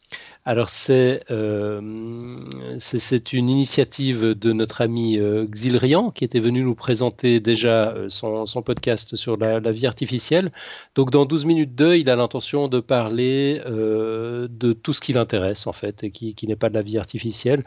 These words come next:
Donc, euh, de l'histoire des, des sciences, euh, de la politique et de la religion. Puis le format, ce sera des épisodes de, de douze minutes.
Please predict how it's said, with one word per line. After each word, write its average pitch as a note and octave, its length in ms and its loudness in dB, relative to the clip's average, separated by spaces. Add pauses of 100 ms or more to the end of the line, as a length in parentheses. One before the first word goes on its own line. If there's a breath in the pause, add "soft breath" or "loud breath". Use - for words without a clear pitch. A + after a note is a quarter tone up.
(340 loud breath)
Donc, A#2+ 260 2
euh, A#2+ 80 8
de A#2 120 4
l'histoire B2+ 720 2
des, A2+ 420 4
des G#2+ 200 -2
sciences, C3+ 800 -2
euh, A2+ 840 -2
de A2+ 160 0
la A2+ 120 4
politique C#3+ 640 0
et B2 80 2
de G#2+ 80 -4
la A#2 160 4
religion. A#2+ 560 0
Puis B2 140 -8
le G#2+ 80 0
format, A2+ 440 2
ce G2+ 120 -10
sera - 160 -2
des A2 160 0
épisodes A#2 400 -2
de, A2+ 240 0
de A#2+ 160 -2
douze A2+ 240 -4
minutes. A2 380 -2